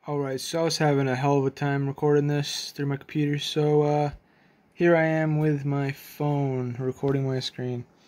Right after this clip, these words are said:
All right, so if you're, uh, you got Laravel, well,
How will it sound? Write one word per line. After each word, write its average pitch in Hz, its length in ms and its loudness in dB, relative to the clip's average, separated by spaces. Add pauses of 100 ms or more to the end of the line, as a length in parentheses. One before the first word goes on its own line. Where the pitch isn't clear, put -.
(600)
All 151 160 2
right, 135 260 2
so 147 180 0
if 143 100 0
you're, 180 360 6
uh, 147 260 2
you 147 140 -2
got 156 200 0
Laravel, 139 800 2 (260)
well, 120 320 -6